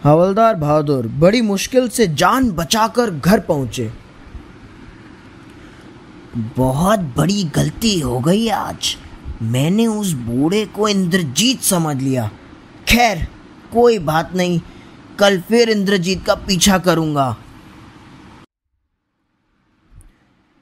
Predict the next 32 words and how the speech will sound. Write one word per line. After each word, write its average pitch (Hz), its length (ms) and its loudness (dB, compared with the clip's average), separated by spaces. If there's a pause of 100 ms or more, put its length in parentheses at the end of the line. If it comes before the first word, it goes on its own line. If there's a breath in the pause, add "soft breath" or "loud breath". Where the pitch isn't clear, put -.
(220)
अगली 170 260 -2
सुबह 156 320 -4
वह 147 160 -4
एक 147 200 -6
नए 135 360 -2
रूप 143 240 -4
में 143 120 -2
इंद्रजीत 127 500 -6
के 143 100 -6
घर 117 260 -10
के 143 160 -10
सामने 135 500 -4
मौजूद 123 500 -4 (160)
थे। 107 120 -14 (840)
आज 180 340 -2
कोई 190 260 -8
गलती 160 420 -8
नहीं 151 260 -6
करूंगा, 175 560 -4 (400)
इस 123 200 -10
इंद्रजीत 135 520 -4
के 165 120 -4
बच्चे 131 460 -8
पर 175 280 -4 (260)
कड़ी 247 220 -2
नजर 202 340 -2
रखनी 156 420 -6
है। 107 200 -10 (1700)
कुछ 170 220 0
ही 156 120 0
देर 127 220 -2
बाद, 110 280 -8